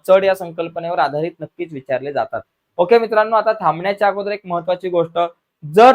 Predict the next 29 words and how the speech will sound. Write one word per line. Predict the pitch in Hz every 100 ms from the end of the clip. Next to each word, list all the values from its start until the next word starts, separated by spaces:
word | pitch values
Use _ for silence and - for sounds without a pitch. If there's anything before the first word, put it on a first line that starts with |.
| 254
तुम्हाला | 220 208 220
गणित | 202 196 202 180
भाग | 185 180
एक | 196 208 202
आणि | 190
दोन | 185 180
हे | 180
दोन | 175 175
विषय | 170 -
अवघड | 160 147 160
जात | 160 151
असतील | 147 - 160 160 _ _ -
आणि, | 147 180 185 180
अ, | 170 165 165 - _ -
कमी | 180 214
मार्क | 185 175
मिळत | 165 160 151
असतील | 151 165
तर | 170
काळजी | 165 143 139
करू | 139 143 165
नका. | 160 165 156 - _ _ -
तुमच्यासाठी | 202 202 254 233 214
आपण | 220 202 220
एक | 220
स्पेशल | - 190 175 208
आपलं | 190 196
ॲप | 180 156 160
बनवलंय. | 165 160 160 156